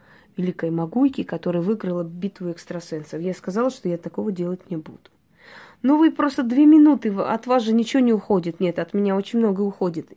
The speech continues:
и мое имя уходит. Я очерняю свое имя. Я дешевлю себя, а потом я это не восстановлю. А люди очень внимательно за этим следят и видят. Когда-то я в Волгоградской области, э,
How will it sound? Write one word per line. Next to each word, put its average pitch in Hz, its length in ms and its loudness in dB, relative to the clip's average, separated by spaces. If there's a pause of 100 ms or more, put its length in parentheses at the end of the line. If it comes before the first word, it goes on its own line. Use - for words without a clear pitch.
и 156 220 -8
мое 180 300 0
имя 196 300 0
уходит. 160 500 -8
Я 175 120 -4
очерняю 180 500 -4
свое 202 320 0
имя. 156 240 -2 (580)
Я 196 140 0
дешевлю 220 560 -2
себя, 160 400 -8
а - 20 -12
потом - 320 -4
я 254 120 0
это 202 120 -6
не 208 120 -2
восстановлю. 202 760 -6
А 175 140 -8
люди 262 260 -4
очень 220 320 -2
внимательно 202 560 0
за 175 120 -2
этим 175 200 -4
следят 180 460 -6
и 240 40 -2
видят. 202 360 -4 (1500)
Когда-то 240 440 2
я 202 440 2 (1300)
в 214 80 -8
Волгоградской 190 640 -2
области, 220 520 -2 (580)
э, 170 380 -8